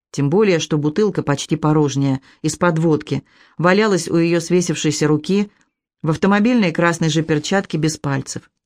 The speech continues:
На руке синим отсвечивало кольцо с крупным сапфиром. Плохо ей, что ли? Но не бросать же такую знатную и прибарахленную даму в отключке.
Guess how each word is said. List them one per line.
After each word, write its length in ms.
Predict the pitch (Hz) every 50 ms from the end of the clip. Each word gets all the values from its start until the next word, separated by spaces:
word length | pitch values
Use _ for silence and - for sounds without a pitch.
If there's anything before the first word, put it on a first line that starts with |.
| _ _ _ _ _ _ _ _ -
На 160 | 160 175 196
руке 340 | 190 190 185 - 226 233 214
синим 380 | 196 - 226 233 214 190 170 -
отсвечивало 640 | - 156 156 - 180 202 196 - - 180 175 175
кольцо 480 | 175 180 165 170 160 - - 254 254 240 _ - - _ _
с 100 | - -
крупным 360 | - 165 175 180 196 190 185
сапфиром. 680 | 180 - 190 180 180 - - 147 139 131 131 135 135 _ _ _ _ _ _ _ _ _ _ _ _
Плохо 400 | - 143 135 147 156 170 - 180
ей, 200 | 170 165 160 156
что 280 | - - - 160 156 151
ли? 160 | 147 143 - _ _ _ _ _ _ _ _ _ _ _ _ _ _ -
Но 100 | 143 147
не 100 | 151 156
бросать 420 | 147 156 160 156 160 208 202 190
же 100 | 143 151
такую 360 | 147 156 147 151 156 151 151 143
знатную 540 | 139 170 185 180 160 - 156 151 147 139 - - - - -
и 160 | - 165 160
прибарахленную 800 | 156 160 151 147 156 151 156 151 - 180 180 170 156 151 143 139
даму 340 | 135 147 170 170 156 147 139
в 40 | 151
отключке. 640 | 160 160 - - 156 147 135 - - - - 135